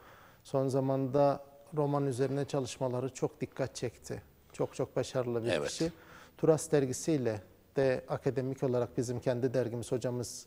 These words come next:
Speaker 1: yönetiyor. Turas'la da akademik olarak bir şeyler paylaşmayı, ilmi amaçlıyoruz.
Speaker 2: Evet.
Speaker 1: İnsanlık şuuruna ışık tutan herkesin telmihte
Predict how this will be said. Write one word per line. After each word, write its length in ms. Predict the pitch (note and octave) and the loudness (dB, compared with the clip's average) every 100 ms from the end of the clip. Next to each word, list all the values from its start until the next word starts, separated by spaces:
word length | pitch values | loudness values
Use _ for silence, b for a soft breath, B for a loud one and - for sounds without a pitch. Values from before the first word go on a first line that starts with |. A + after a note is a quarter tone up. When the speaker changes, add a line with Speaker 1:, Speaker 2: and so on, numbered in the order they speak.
| E3+ | -6
Speaker 1:
yönetiyor. 680 | C#3+ B2+ - C3 C#3 - - b b b b b | -4 -4 -2 0 0 -2 -16 b b b b b
Turas'la 500 | D#3+ D3+ - C#3+ C3 | 2 2 4 2 4
da 120 | D3+ | 4
akademik 560 | E3+ - C#3+ C3+ D3 D3+ | 4 2 2 2 0 2
olarak 320 | B2+ A2+ A2 - - - - _ - | 2 2 -2 -8 -20 -20 -20 _ -2
bir 100 | C3 | -2
şeyler 440 | - B2+ B2+ B2+ | 0 2 2 0
paylaşmayı, 760 | C3+ C3 A#2+ - B2+ C3 B2+ - | 0 0 -2 -2 0 2 2 0
ilmi 400 | - B2 B2+ A#2+ - - - - | -4 -2 0 -2 -4 -16 -20 -8
amaçlıyoruz. 720 | - B2+ A2+ - C#3+ E3+ - - B B B | -4 -2 -4 0 0 0 -6 -16 B B B
Speaker 2:
Evet. 340 | - - - | -2 -2 -2
Speaker 1:
İnsanlık 420 | D3+ - F#3 G3 | -2 2 2 0
şuuruna 400 | - F3+ E3+ F#3 - | 2 4 4 2 -2
ışık 260 | - G#3+ - | -4 -6 -6
tutan 240 | - F3+ | -2 0
herkesin 640 | D3+ G3 - D#3+ - F#3 E3+ - - | 0 -4 -2 -2 0 -2 -4 -12 -10
telmihte 760 | - D#3+ D3 D3 - E3+ E3+ | 0 2 2 0 6 8 8